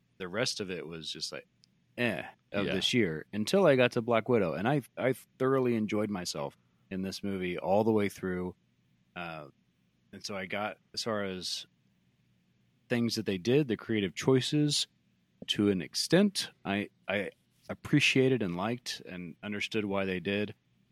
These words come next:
Speaker 1: did it. But, uh, I was at a four. I feel like had it fallen in the timeline where it was supposed to, if someone's watching all the Mar-, Marvel movies now,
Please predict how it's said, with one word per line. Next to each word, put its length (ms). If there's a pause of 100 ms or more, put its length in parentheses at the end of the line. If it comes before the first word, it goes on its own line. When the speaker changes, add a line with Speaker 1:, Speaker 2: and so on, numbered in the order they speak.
(160)
Speaker 1:
did 140
it. 240
But, 300
uh, 240 (100)
I 120
was 140
at 100
a 40
four. 560 (340)
I 80
feel 300
like 320
had 480 (260)
it 160 (300)
fallen 600
in 120
the 120
timeline 560
where 180
it 40
was 100
supposed 500
to, 200
if 80
someone's 360
watching 400
all 120
the 100
Mar-, 240 (240)
Marvel 260
movies 340
now, 420